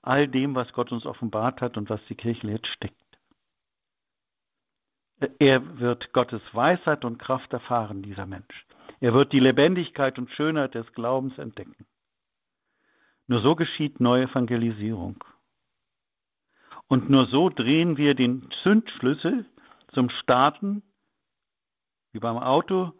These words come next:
und gehen auf Fahrt. Und nur so kann der Heilige Geist uns zu Glaubensboten formen. Aber gibt es nicht auch Gefahren? Worauf sollte ich achten? Theresa spricht immer von klugen und erfahrenen Beichtvätern.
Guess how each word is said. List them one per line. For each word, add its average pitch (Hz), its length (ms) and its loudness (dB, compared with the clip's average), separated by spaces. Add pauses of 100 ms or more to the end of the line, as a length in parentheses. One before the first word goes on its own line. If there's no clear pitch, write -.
(280)
und 131 180 -6
gehen 131 240 4
auf 127 140 2
Fahrt. 113 500 -2 (320)
Und 120 180 -10
nur 123 140 2
so 143 180 2
kann 151 240 0
der 135 140 4
Heilige 120 340 -4
Geist 123 460 -2
uns 123 100 -6
zu - 100 -14
Glaubensboten 113 880 -6
formen. 107 300 -14 (1300)
Aber 139 240 4
gibt - 240 -6
es 156 180 0
nicht 135 220 -2
auch 113 160 -4
Gefahren? 165 720 0 (120)
Worauf 110 440 -4
sollte 110 260 -2
ich - 160 -12
achten? 123 380 -14 (960)
Theresa 120 480 4
spricht - 400 -4
immer 135 260 4
von 123 260 -2
klugen 143 460 -2
und 131 160 2
erfahrenen 120 720 0
Beichtvätern. 120 800 -4